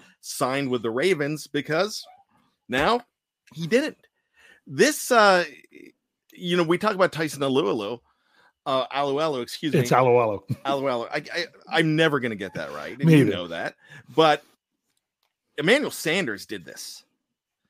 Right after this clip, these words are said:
Speaker 1: When he left the Steelers, he, what he did, he was supposed to go to the Kansas City Chiefs.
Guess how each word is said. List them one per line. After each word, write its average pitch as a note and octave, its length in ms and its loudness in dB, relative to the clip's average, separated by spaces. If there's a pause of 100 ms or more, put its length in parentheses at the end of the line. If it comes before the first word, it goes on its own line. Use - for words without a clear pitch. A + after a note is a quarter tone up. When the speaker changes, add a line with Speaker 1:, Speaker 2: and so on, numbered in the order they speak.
(120)
Speaker 1:
When C#3+ 120 -2
he F3 120 -4
left F#3 260 2
the D3 80 -8
Steelers, B2+ 720 -6 (880)
he, - 180 -18
what F#3+ 180 0
he F#3 140 -4
did, C3+ 400 2
he D3 260 -6
was C4+ 160 -4
supposed C3 360 -6
to B2+ 60 -6
go B2 60 -2
to A2 60 -4
the F#2 80 -12
Kansas G#2 380 -16
City D2+ 240 -18
Chiefs. - 560 -16